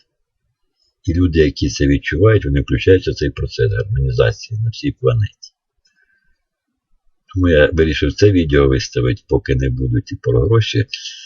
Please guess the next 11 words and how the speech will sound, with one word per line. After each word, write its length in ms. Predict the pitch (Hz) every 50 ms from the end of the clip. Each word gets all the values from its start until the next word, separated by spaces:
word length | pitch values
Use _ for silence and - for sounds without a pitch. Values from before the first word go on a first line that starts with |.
| - - -
тому 100 | 69 71
що 140 | - 78 71
це 140 | - 82
більш 240 | 76 73 71 67 -
важливо, 400 | 73 73 71 60 62 58 53 98
щоб 140 | - - 65
ви 100 | - 69
зрозуміли, 680 | 64 67 71 67 64 65 64 62 58 53 50 50 - - _ _ _ _ _
що 200 | - - - -
таке 280 | - 67 - - -
Україна. 760 | 64 57 - - - 69 67 67 67 65 62 55 52 52 -